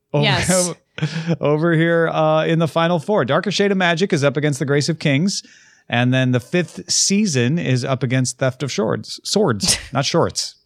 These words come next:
Speaker 1: Don't steal the
Speaker 2: Not
Speaker 1: shorts.
Speaker 2: S words. Definitely not
Speaker 1: Yes.
Speaker 2: S words. I'm at the
Speaker 1: Uh,
Speaker 2: point now where I'm excited to read any of these books. So I think everybody's a winner. So yeah, are we at that point yet? Are we talking about the March Madness update? Yes, that was the March Madness update.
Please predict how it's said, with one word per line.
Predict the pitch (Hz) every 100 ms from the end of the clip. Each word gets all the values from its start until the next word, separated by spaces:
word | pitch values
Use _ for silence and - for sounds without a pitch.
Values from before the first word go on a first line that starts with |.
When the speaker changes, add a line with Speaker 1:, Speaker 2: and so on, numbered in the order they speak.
| -
Speaker 1:
Don't | 110 107
steal | - 120 123
the |
Speaker 2:
Not | 226 247
Speaker 1:
shorts. | 247 -
Speaker 2:
S |
words. | 190 - - - - - _ _ _ _ -
Definitely | 175 185 170
not | 156
Speaker 1:
Yes. | 160 -
Speaker 2:
S | -
words. | - 170 - - - _ _ _ _ -
I'm | 185 170 226 240 302
at | -
the | -
Speaker 1:
Uh, |
Speaker 2:
point | 285 254
now | 240 220
where | 180
I'm | 208 214
excited | 214 - 208 196
to | -
read | 190 180
any | - 180 185
of | 196
these | 233
books. | - 247 - - - - _ - - _
So | - 190 160 156 156 -
I | 175
think | 180 190 170 - - -
everybody's | 240 254 226 214
a | 196
winner. | 175 - 87
So | 165 214 190 185
yeah, | - - -
are | 202
we | 240
at | 240 247
that | 277 247
point | 285 240
yet? | 269 262
Are | 214
we |
talking | 220 233 220
about | 233
the | 226
March | 226 220
Madness | 233 226 226
update? | 233 233 214
Yes, | 196 147 -
that | 190
was | 202 220
the |
March | 254 247 -
Madness | 233 233 226
update. | 196 - 180 185